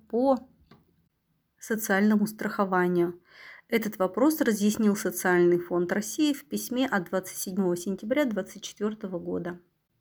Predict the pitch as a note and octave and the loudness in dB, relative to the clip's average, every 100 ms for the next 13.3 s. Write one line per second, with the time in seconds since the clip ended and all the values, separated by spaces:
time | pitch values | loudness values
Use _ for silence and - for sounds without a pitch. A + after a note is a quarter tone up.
0 | _ _ _ _ D4 D4 - A3+ G#3+ A#3 | _ _ _ _ 0 0 2 4 4 4
1 | G#3+ G3 G3+ G3 G3+ G#3 G#3 F#3+ E3+ E3 | 4 4 4 2 4 6 6 4 2 2
2 | F#3 A#3 F#3 E3 _ - - - - G#3+ | 4 4 4 0 _ -20 -20 -20 -6 0
3 | A3+ A#3 A3+ G#3+ A3 F#3+ F#3 G3 G3+ - | 2 4 4 6 6 6 4 2 -2 0
4 | G3+ G3+ F#3+ F#3 G3 - F#3 F3 - F#3+ | 0 0 0 0 -2 0 4 4 2 2
5 | G#3 C#4 D4 - - - A3 G#3 F#3 - | 6 6 4 -4 -6 -2 2 2 2 2
6 | F#3 F#3 F#3 F#3 - G3 G3 F#3 F#3+ F3+ | 0 2 2 2 0 2 4 2 2 4
7 | F3 D#3+ E3 E3+ - - - - - - | 4 4 0 -6 -12 -20 -18 -18 -16 -2
8 | G3+ A3 A3+ - A#3+ A3 F#3+ G3+ - G#3 | 0 4 8 8 8 6 4 2 -2 -2
9 | - G3+ F#3+ F#3 - A#3 E4 - - G#3 | 0 2 4 2 2 0 0 0 -6 -6
10 | - G#3+ G#3 G3 G3 G3+ G3 G3+ - F#3+ | 2 4 6 6 4 2 4 2 2 0
11 | G3 - - - F3 F#3 F#3 - G3 E3+ | 0 -2 -8 -6 -4 -2 -2 0 -2 0
12 | G3+ F#3 A3 C4+ A#3 F#3 G3 G3+ F3+ - | -2 2 4 4 4 2 2 2 0 -2
13 | - D#3+ E3+ | -4 -4 -4